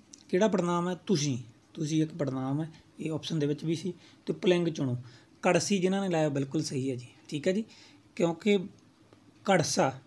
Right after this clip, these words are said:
ਕੜਸਾ ਤੁਸੀਂ ਸੁਣਿਆ ਨਾ, ਕੜਛੀ ਤਾਂ ਆਮ ਘਰਾਂ ਦੇ ਵਿੱਚ ਹੁੰਦੀ ਹੈ, ਪਰ, ਅਹ, ਜਿਹੜੀ ਕ-, ਜਿਹੜਾ ਕੜਸਾ ਹੈਗਾ,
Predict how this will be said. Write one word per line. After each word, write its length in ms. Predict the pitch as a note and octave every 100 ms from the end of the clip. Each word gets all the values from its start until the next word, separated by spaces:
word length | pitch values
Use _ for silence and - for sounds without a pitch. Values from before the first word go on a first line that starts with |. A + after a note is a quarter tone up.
| _ _ _ -
ਕੜਸਾ 320 | D#3 D3+ A#3+
ਤੁਸੀਂ 240 | F3+ F#3 F3
ਸੁਣਿਆ 180 | E3
ਨਾ, 120 | G3 C4 - - -
ਕੜਛੀ 280 | B3 B3 A#3
ਤਾਂ 120 | F#3+
ਆਮ 140 | F#3+ A3+
ਘਰਾਂ 120 | G3+
ਦੇ 80 | F#3
ਵਿੱਚ 160 | F#3 F#3
ਹੁੰਦੀ 100 | G#3
ਹੈ, 60 |
ਪਰ, 280 | G#3 G3+ G3+
ਅਹ, 260 | F#3+ - F3
ਜਿਹੜੀ 260 | D#3+ G3+
ਕ-, 340 | G#3+ G3 E3+ E3
ਜਿਹੜਾ 180 | E3 G#3+
ਕੜਸਾ 420 | G#3 D#3+ - G3
ਹੈਗਾ, 200 | E3+